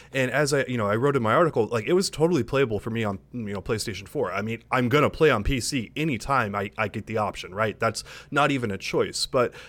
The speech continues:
it was still playable. My results were, were still similar. Like, I mean, your mileage can vary on this. That's all I'm getting at. Like, now, John and I's case, like, you know, uh,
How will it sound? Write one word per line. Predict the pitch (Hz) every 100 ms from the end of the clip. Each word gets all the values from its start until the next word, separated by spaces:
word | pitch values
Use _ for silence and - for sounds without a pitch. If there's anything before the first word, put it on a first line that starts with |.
| - - -
it | 143
was | 139 139
still | - 117
playable. | - 131 147 151 151
My | 123
results | 107 107 110 127 147 - - -
were, | 123 123 127
were | 135
still | 120 - 120
similar. | - - 170 185 190 180 -
Like, | 135 120 107 -
I | 131 139
mean, | 131 127
your | 131 165
mileage | 160 160 165 151 -
can | - 117
vary | 113 110 92
on | 92 90
this. | 90
That's | 127 120
all | 139
I'm | 123
getting | 107 98
at. | 95 95
Like, | 104 - -
now, | 143 107 98
John | 101 139 160
and | 156
I's | 165 196
case, | - 131 107 135
like, | 110 113
you | 113
know, | 98
uh, | 92 113